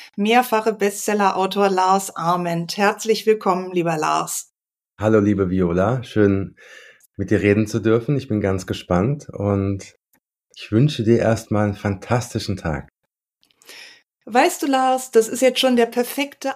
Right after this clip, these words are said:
Speaker 1: Einstieg, denn eigentlich beginne ich den Podcast immer mit einer Einstiegsfrage an meine Gäste und dann entwickeln sich wunderbare Gespräche.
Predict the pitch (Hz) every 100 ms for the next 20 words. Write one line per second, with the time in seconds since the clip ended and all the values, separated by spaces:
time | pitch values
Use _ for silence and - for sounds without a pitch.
0 | - 190 196 202 - - 156 151 233 233
1 | 233 226 294 403 - 294 311 - 240 240
2 | 247 254 226 254 240 240 240 240 226 226
3 | 220 - 214 208 196 170 170 160 151 -
4 | 175 254 302 - 247 - - 214 220 214
5 | 208 208 208 196 196 - 196 185 196 208
6 | 208 226 247 240 226 220 - 202 208 202
7 | 190 180 190 190 190 - - 165 165 165
8 | 135